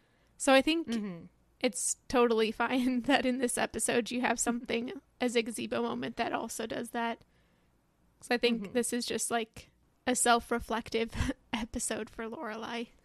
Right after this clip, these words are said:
Speaker 1: perhaps.
Speaker 2: Yeah, 'cause actually, like you say, like,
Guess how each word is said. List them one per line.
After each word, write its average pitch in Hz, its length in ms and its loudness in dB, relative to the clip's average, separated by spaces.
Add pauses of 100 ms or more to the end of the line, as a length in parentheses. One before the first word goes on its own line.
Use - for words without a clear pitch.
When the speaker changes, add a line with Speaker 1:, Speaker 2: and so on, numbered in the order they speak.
(200)
Speaker 1:
perhaps. 233 440 -8
Speaker 2:
Yeah, 233 320 4 (120)
'cause 320 140 0
actually, 339 600 0 (100)
like 269 220 2
you 285 100 0
say, 233 320 2
like, 208 300 -4